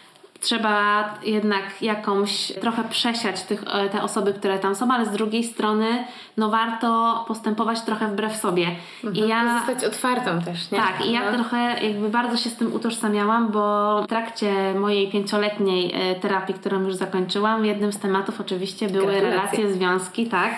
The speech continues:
Speaker 1: dziękuję. No i jedną z najcenniejszych porad, jakiej udzieliła mi moja psychoterapeutka ówczesna, była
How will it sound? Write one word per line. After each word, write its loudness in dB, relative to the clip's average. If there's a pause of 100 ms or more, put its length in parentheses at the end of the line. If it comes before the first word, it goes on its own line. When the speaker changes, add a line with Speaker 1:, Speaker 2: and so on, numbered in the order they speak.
(160)
Speaker 1:
dziękuję. 2 (680)
No 2
i 2
jedną 2
z 0
najcenniejszych 0
porad, 0
jakiej 0
udzieliła 2
mi 4
moja 2
psychoterapeutka -2
ówczesna, 0
była 4